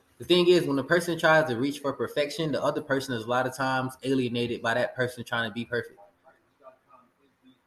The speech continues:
I don't know if y'all ever noticed that, but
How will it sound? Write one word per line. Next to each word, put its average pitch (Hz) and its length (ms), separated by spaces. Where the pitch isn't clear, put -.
I - 40
don't 117 80
know 127 80
if 127 100
y'all 131 80
ever 131 180
noticed 139 340
that, 107 340
but 117 480